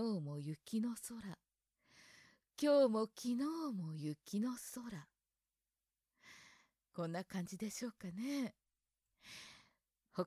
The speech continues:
海道もそうだけど、北の国は、立春の頃はまだまだ冬の寒さで、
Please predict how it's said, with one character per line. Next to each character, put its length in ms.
海 200
道 180
も 120
そ 180
う 40
だ 120
け 180
ど、 200
北 260
の 140
国 400
は、 340
立 380
春 60
の 120
頃 300
は 140
ま 160
だ 160
ま 160
だ 120
冬 280
の 160
寒 320
さ 180
で、 260